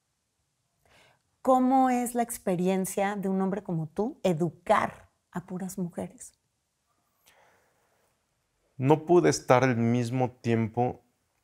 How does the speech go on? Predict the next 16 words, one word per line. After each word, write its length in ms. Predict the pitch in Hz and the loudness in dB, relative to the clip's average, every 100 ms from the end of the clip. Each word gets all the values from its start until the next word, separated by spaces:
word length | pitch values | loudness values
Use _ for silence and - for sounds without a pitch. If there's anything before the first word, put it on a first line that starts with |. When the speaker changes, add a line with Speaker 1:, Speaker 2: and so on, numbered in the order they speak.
| _ _ | _ _
Speaker 2:
ni 140 | 120 113 | -2 2
dedicarle 580 | 107 107 104 113 117 | 4 2 2 2 2
el 60 | 120 | 0
mismo 340 | 117 107 110 | -2 -2 -4
tiempo 320 | 107 107 95 92 | -4 -4 -4 -6
a 100 | - | -4
todas, 380 | 95 107 160 | -2 -2 -6
Speaker 1:
Ujú. 180 | - - | -12 -8
Speaker 2:
obviamente, 520 | 95 95 98 98 98 120 | -4 -2 -2 -2 -4 -8
porque, 680 | - - - - - - - _ | -10 -20 -16 -14 -14 -16 -20 _
pues, 240 | 92 - _ _ _ _ _ _ _ _ | -14 -14 _ _ _ _ _ _ _ _
mi 180 | 104 107 | -14 -8
trabajo 480 | 107 110 110 104 110 | 0 4 4 0 -4
fue, 500 | 110 110 104 - _ _ _ _ _ _ _ _ _ | 2 2 2 -4 _ _ _ _ _ _ _ _ _
eh, 220 | 113 101 | -6 -6
siempre 680 | 95 - 110 104 110 101 95 | -6 -4 -4 0 0 0 -6